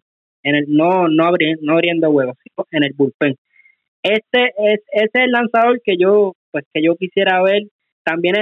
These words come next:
hay un zurdo, este, Paco, que vino del equipo de Atlanta.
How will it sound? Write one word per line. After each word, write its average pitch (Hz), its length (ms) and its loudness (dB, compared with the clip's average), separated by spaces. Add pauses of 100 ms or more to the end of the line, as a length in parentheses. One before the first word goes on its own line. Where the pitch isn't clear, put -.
hay 196 160 0
un 220 220 0
zurdo, 185 500 0
este, 147 640 -2 (840)
Paco, 180 360 -2
que 185 200 -2
vino 202 260 2
del 226 140 2
equipo 190 360 -2
de 208 60 2
Atlanta. 170 600 -6